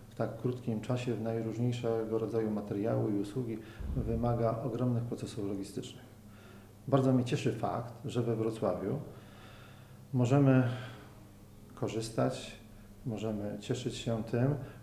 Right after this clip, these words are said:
że funkcjonuje i wypuszcza na rynek świetnych logistyków międzynarodowa Wyższa Szkoła Logistyki i Transportu.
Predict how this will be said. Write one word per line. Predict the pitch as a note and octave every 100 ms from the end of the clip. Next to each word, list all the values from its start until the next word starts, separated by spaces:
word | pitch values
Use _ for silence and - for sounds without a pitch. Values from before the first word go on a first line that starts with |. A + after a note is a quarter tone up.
| -
że | G#2+ A2 A2 A2 A2 - - -
funkcjonuje | - C#3 - - A#2+ A2+ G#2 G#2 C3+ C#3 - -
i | A#2+
wypuszcza | A2 A2 E3+ - -
na | G2+ G#2
rynek | G#2+ A#2 C3 C3 - - - - -
świetnych | - - C3+ C#3
logistyków | A#2+ A2+ A#2 - B2 - C3+ C3 -
międzynarodowa | A#2+ C#3 C#3 C#3 C3 B2 A2+ A#2+ A2+ B2 C#3+ - - - - -
Wyższa | B2 G2 C#3 C3+ - - C3+
Szkoła | - - - A#2 A#2 A#2 A#2 - - -
Logistyki | B2 A#2 G2+ - A#2 A2+
i | G2+
Transportu. | G#2 G2+ - A#2+ -